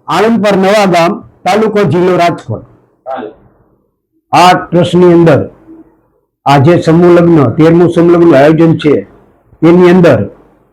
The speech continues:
જે કોઈ યુવા મિત્રો, મંડળના સભ્યો, સમિતિના સભ્યો, જે કોઈ લોકો સેવા કરવા ઈચ્છતા હો, તો અમારી ઓફિસે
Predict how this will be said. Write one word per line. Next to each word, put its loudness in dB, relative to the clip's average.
જે 2
કોઈ 0
યુવા 4
મિત્રો, 0
મંડળના 2
સભ્યો, 2
સમિતિના 2
સભ્યો, 0
જે 2
કોઈ 2
લોકો 2
સેવા 0
કરવા 0
ઈચ્છતા 0
હો, 2
તો -2
અમારી 2
ઓફિસે 0